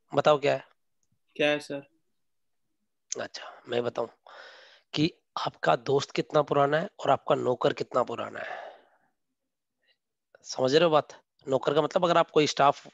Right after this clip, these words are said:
Speaker 1: बिजनेस हो तो आपका एम्प्लॉय या स्टाफ कितना, नौकर का मतलब वो नहीं है घर वाला रामू,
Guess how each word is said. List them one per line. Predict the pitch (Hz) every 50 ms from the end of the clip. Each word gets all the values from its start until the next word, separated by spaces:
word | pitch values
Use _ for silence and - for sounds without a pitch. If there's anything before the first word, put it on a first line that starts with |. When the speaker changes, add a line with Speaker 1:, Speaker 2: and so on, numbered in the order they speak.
| _ _ -
Speaker 1:
बिजनेस | 135 - - 123 117 117 120 120 131 135 -
हो | 123 113 131 165 180 - - - - - - - -
तो | -
आपका | 135 - - 147 131
एम्प्लॉय | 123 120 - 147 139 139 139
या | 135 131 120
स्टाफ | - - - 131 127 -
कितना, | - - - - 127
नौकर | 123 135 139 - -
का | 175 180
मतलब | 175 165 180 165
वो | 165 170
नहीं | 185 214
है | 190
घर | 165 147
वाला | 147 147 156 151
रामू, | 143 139 139 135 127